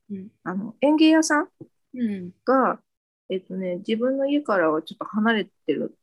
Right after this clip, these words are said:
Speaker 2: 場所に、ちょっと離れてるんですけど、なんかそこの園芸屋さん、結構、あの、マニアックな植物多いんですよ。うん、なんかすっごい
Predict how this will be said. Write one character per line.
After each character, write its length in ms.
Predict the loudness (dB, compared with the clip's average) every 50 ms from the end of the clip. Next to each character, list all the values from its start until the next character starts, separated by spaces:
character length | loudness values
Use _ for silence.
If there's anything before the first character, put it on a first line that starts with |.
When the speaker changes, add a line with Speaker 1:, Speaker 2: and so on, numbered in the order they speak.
| _ _
Speaker 2:
場 120 | -4 -2
所 120 | -2 -2
に、 360 | 0 2 2 4 4 2 0 -2
ち 100 | -6 -6
ょ 20 |
っ 20 |
と 80 | -4 -2
離 200 | 0 2 2 2
れ 100 | 2 0
て 120 | 0 -2
る 140 | -2 -2 -4
ん 60 | -6
で 80 | -8 -10
す 100 | -12 -8
け 140 | -6 -6 -4
ど、 280 | -2 -4 -4 -4 -6 _ _ _ _ _ _ _ _
な 80 | _ -10
ん 40 | -8
か 100 | -8 -8
そ 120 | -10 -2
こ 120 | 2 2 2
の 100 | 4 4
園 160 | 2 2 2
芸 140 | 0 2 2
屋 180 | 2 2 2
さ 220 | 2 0 0 0 0
ん、 420 | -2 0 0 0 0 -2 -4 -4 -4
結 260 | 0 2 2 2 0 _ _
構、 540 | _ _ -8 -6 -4 -2 -2 -2 -2 -4 -4
あ 100 | -6 -8
の、 120 | -6 -4
マ 180 | -2 0 2 4
ニ 160 | 4 4 2
ア 60 | 2
ッ 20 | 0
ク 220 | -2 _ -4 -4
な 100 | -4 -4
植 240 | -8 -10 -8 -4 -4
物 300 | -4 -4 -2 -2 -2 -2
多 160 | -2 -2 0
い 60 | 0 2
ん 60 | 2
で 80 | 0 0
す 160 | -2 -6 -8
よ。 60 | -8 -10 _ _ _ _ _ _ _ _ _ _ _ _
う 40 | 0
ん、 360 | 2 4 4 2 0 -2 -4
な 80 | -6 -6
ん 20 |
か 80 | -6 -6
す 240 | -10 -8 -8 -8 -10
っ 20 | -2
ご 120 | 4 4
い 40 | 4